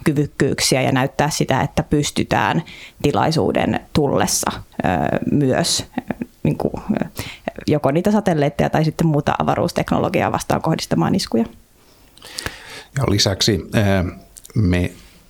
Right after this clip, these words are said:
Speaker 2: tiedetään tai julkisen datan perusteella on selkeästi nähtävissä, että, ö, tuolla kiertoradalla liikkuu niin sanottuja pimeitä satelliitteja, jotka vaihtaa lentoratojaan ja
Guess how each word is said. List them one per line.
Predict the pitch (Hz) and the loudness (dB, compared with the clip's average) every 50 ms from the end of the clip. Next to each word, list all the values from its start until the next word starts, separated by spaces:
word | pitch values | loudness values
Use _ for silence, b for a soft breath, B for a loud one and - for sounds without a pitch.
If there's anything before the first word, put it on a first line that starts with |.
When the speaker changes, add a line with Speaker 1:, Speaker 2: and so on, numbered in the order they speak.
| B _ | B _
Speaker 2:
tiedetään | - 117 95 98 95 95 87 87 90 | 0 2 2 2 2 0 0 0 0
tai | - 92 92 | 0 0 2
julkisen | 101 107 110 101 104 - - 107 101 104 | 2 2 2 2 0 0 2 2 2 2
datan | 101 - 107 98 98 | 2 2 2 0 2
perusteella | - 101 107 104 98 - - 95 92 95 92 92 | 2 2 0 0 -2 0 0 0 2 2 2 2
on | 92 98 | 2 0
selkeästi | - 92 87 87 - - 90 87 - - - | 0 0 0 -2 0 -2 -2 -2 -2 -2 0
nähtävissä, | 85 90 92 87 82 - - - 90 90 92 92 - - - - 73 78 | 0 2 2 0 0 -2 -2 -2 0 0 2 0 2 2 2 2 0 0
että, | - - - - - - - - - - B B B B B B B B B B B B B B B B - 120 | -2 -6 -2 -2 -2 -2 -2 -12 -20 -20 B B B B B B B B B B B B B B B B 0 0
ö, | 113 104 98 92 90 87 | 2 2 2 2 0 0
tuolla | - 95 92 90 87 87 | 0 0 0 2 0 -2
kiertoradalla | - - 82 78 - - - 92 95 90 92 87 90 90 | 0 0 0 0 0 0 0 0 2 2 2 2 2 2
liikkuu | 92 101 98 92 90 - - - 101 92 90 87 | 2 2 2 2 0 -4 -4 -2 0 2 2 2
niin | 87 87 85 | 2 2 2
sanottuja | 90 87 90 - - 98 92 | 2 0 0 0 0 -2 0
pimeitä | - - 98 92 95 90 90 - | 0 0 0 2 2 0 0 0
satelliitteja, | 107 107 90 - 101 90 90 90 92 90 - - - 104 98 95 | 0 0 0 0 0 0 2 2 2 0 0 -2 -2 0 0 0
jotka | 92 - - 92 | 0 0 0 0
vaihtaa | 98 104 107 98 98 - - - - 98 98 98 92 - - - | 2 2 2 0 0 -2 -4 -2 0 0 2 0 -2 -2 -2 -2
lentoratojaan | 80 92 95 95 90 101 101 101 95 - - 104 104 104 104 101 104 107 | 0 2 2 2 2 2 0 0 -2 0 0 2 2 2 2 2 2 2
ja | 107 101 | 2 0